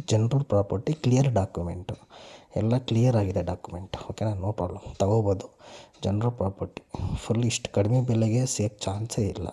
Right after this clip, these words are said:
ಒಂದು ಎಕರೆ ನಿಮಗೆ ಇಪ್ಪತ್ತೈದು ಲಕ್ಷ ಹೇಳ್ತಾರೆ, ನೆಗೋಷಿಯಬಲ್ ಇದೆ. ಇಪ್ಪತ್ತೈದು ಲಕ್ಷ ಹೇಳ್ತಾರೆ, ನೆಗೋಷಿಯಬಲ್. ಮೂರು ಎಕರೆ ಬೌಂಡ್ರಿ, ಒಳ್ಳೆ ತುಂಬ ಚೆನ್ನಾಗಿದೆ. ಇದೆ ನೋಡಿ ಪ್ರಾಪರ್ಟಿ, ಬಂತು ನೋಡಿ, ಇದೇ ಪ್ರಾಪರ್ಟಿ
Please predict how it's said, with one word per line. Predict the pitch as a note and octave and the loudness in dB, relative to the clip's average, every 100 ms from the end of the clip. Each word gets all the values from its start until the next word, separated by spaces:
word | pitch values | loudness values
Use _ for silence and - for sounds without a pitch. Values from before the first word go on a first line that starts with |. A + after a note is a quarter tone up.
| - - _ - - - - - G#2 | -10 -20 _ -20 -20 -20 -18 -6 0
ಒಂದು | A2+ B2+ B2 | 2 4 2
ಎಕರೆ | B2+ B2+ A#2+ | 4 4 6
ನಿಮಗೆ | A#2 A#2 A2+ G#2+ | 4 4 4 2
ಇಪ್ಪತ್ತೈದು | G#2 - A#2+ A#2 A2 F#2+ | 0 0 0 2 0 0
ಲಕ್ಷ | - C3+ G#2+ | 0 2 2
ಹೇಳ್ತಾರೆ, | G#2 G2+ B2 A#2+ | 2 2 2 4
ನೆಗೋಷಿಯಬಲ್ | G2+ A2 - F#2+ E2 D2+ | 4 2 2 -2 -2 -4
ಇದೆ. | D#2 - - - | -6 -8 -12 -14
ಇಪ್ಪತ್ತೈದು | - A2 A2 G2+ | -2 0 0 -2
ಲಕ್ಷ | G2+ - B2+ | -2 2 2
ಹೇಳ್ತಾರೆ, | A#2 - F#2+ C#3+ F#2+ | 2 0 -2 -2 -2
ನೆಗೋಷಿಯಬಲ್. | G2+ B2+ - G#2 G#2 C3 A2 | -2 0 0 0 2 2 2
ಮೂರು | B2+ B2 | 4 2
ಎಕರೆ | A#2 B2+ F#3 - - - - - G2+ | 0 0 0 -6 -20 -20 -18 -4 2
ಬೌಂಡ್ರಿ, | G#2 G#2 G2 G3+ - - G#2 | 4 4 2 0 -2 0 2
ಒಳ್ಳೆ | G2+ G2 - - G#1+ - - - - _ - | 2 2 0 -4 -8 -12 -16 -14 -18 _ -2
ತುಂಬ | A#2+ A#2 | 0 2
ಚೆನ್ನಾಗಿದೆ. | G2 G#2+ F#2 G#2 | 2 0 0 0
ಇದೆ | B2 G2+ | 2 2
ನೋಡಿ | F#2 - | 0 -4
ಪ್ರಾಪರ್ಟಿ, | - - - - - - | -6 -6 -8 -8 -6 -2
ಬಂತು | G#2 C3+ A2+ | -2 0 -2
ನೋಡಿ, | F#2+ A2+ - _ - - - - - | -2 -4 -6 _ -20 -20 -20 -20 -10
ಇದೇ | G#2 F#2+ - | -6 -4 -4
ಪ್ರಾಪರ್ಟಿ | - - - | -8 -10 -10